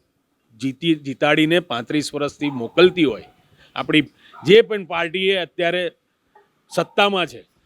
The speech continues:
અને છતાં પણ સમસ્યાઓ ઓછી થવાની જગ્યાએ વધતી હોય, એના માટે કોઈક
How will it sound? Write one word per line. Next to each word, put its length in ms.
અને 180
છતાં 440
પણ 240
સમસ્યાઓ 800
ઓછી 380
થવાની 380
જગ્યાએ 400
વધતી 420
હોય, 260
એના 340
માટે 320
કોઈક 380